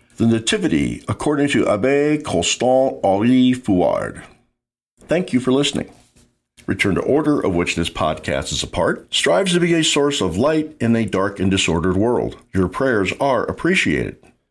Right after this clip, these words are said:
We publish a new episode every week as Tuesday becomes Wednesday at midnight. You can hear our program in two ways. The first is to subscribe through your favorite podcast provider. Another is to go to our website,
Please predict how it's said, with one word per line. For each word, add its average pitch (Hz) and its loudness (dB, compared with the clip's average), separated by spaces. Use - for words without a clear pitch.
We 190 2
publish 202 0
a 151 2
new 170 4
episode 107 0
every 143 0
week 123 2
as 127 0
Tuesday 95 0
becomes 110 -2
Wednesday 82 -2
at - -4
midnight. 58 -4
You 208 2
can 202 2
hear 220 2
our 165 2
program 139 0
in 135 2
two 120 2
ways. 78 -4
The 87 -6
first 156 -2
is 101 -2
to 101 0
subscribe 113 -2
through 92 0
your 85 2
favorite 82 -2
podcast 76 -4
provider. 120 -2
Another 190 2
is 156 -2
to 170 0
go 180 2
to 190 4
our 196 2
website, 196 -2